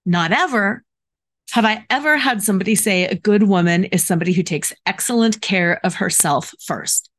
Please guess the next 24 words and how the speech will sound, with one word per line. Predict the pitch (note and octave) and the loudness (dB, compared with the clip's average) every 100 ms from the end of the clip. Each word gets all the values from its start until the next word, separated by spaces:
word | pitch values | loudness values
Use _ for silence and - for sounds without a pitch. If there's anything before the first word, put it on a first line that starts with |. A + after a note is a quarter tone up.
| _ _ _ _ _ _ _ _ _ | _ _ _ _ _ _ _ _ _
A | G3 | -2
good | D4+ D#4 | 0 0
woman | D4 C#4+ C4+ | 2 0 2
is | G#3+ | 2
somebody | B3 A3 G#3+ | 2 4 4
who | G#3+ G#3 | 4 2
always | G#3+ B3+ C#4 - | 2 2 0 -2
puts | B3 B3 | -2 0
on | G3+ F3 | 2 4
her | F3+ - | 2 2
own | G#3 A#3+ B3 | 4 6 4
oxygen | - G#3 G#3 A#3 G3 F#3+ | 4 0 0 0 2 4
mask | F3+ E3+ F3+ - - - - - | 4 4 0 -2 -6 -8 -8 2
and | G#3 | 6
makes | G3+ A#3+ - | 6 4 0
sure | - G#3+ F#3+ | 0 2 0
her | D#3+ A#3+ | 2 2
tank | B3+ A#3 G#3+ F#3+ | 2 0 2 2
is | E3 - | -2 -2
on | F3+ F3+ G3+ | 2 2 2
full | G#3 - A3 G#3+ D3+ A2+ - _ _ _ _ - | -2 -6 -2 0 -2 -4 -10 _ _ _ _ -4
so | A#3 G#3 | 0 2
she | - C4 | 2 0
can | A#3 - D4 D4 A#3 F3 E3+ | -2 -4 -4 -2 -2 -2 -6